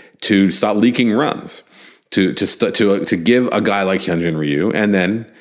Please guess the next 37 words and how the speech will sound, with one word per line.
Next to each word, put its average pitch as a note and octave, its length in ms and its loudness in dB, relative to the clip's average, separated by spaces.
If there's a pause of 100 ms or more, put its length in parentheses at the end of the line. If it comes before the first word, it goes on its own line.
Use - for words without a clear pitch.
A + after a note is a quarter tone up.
(260)
uh, D2+ 840 0
uh, D2+ 80 -2
you D#2 120 -2
say, D2 340 -2
uh, D2 280 0
uh, D#2 400 -2
Kokichi, D#2 760 -8
sorry, C#2+ 380 -4
I E2 100 -6
didn't D2+ 200 -6
say D2 120 -4
his D2+ 140 -6
name F2 180 0
right E2+ 100 2
at F2+ 80 4
all, G#2+ 220 0 (240)
uh, F#2+ 460 0 (440)
giving C3 280 2
them B2 180 4
huge C3 380 4
opportunities A#2+ 920 2
to, G2+ 720 2 (500)
to C3 140 0
make, A2+ 520 0
to C3+ 120 0
get C3+ 400 -2
outs C3 320 -2
and, G#2 200 0
and G2+ 320 -2
give A2+ 240 2
them A2+ 180 2
innings. - 460 -4 (460)
And G#2+ 200 0
it's - 120 -2
huge. - 440 0
And A#2 120 2
now A2 240 0